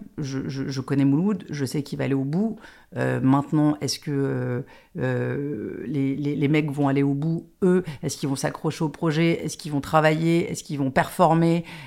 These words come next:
Est-ce qu'ils vont croire au projet ? Et ça, ça prend du temps parce qu'ils y-, ils n'y croient pas,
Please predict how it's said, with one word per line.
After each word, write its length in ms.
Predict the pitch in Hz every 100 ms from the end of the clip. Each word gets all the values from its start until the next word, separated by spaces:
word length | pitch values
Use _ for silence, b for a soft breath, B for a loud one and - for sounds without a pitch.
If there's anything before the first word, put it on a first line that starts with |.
| B
Est-ce 220 | 170 -
qu'ils 180 | - 143
vont 120 | 135
croire 380 | 131 - 180 165
au 60 |
projet ? 280 | 170 - 165
Et 20 |
ça, 160 | 160 202
ça 160 | 196 196
prend 180 | -
du 160 | 208 190
temps 180 | 262 233
parce 200 | 160 -
qu'ils 160 | 147
y-, 260 | 143 - 156
ils 220 | 175 151
n'y 140 | 170 262
croient 300 | - 202 190
pas, 140 | 135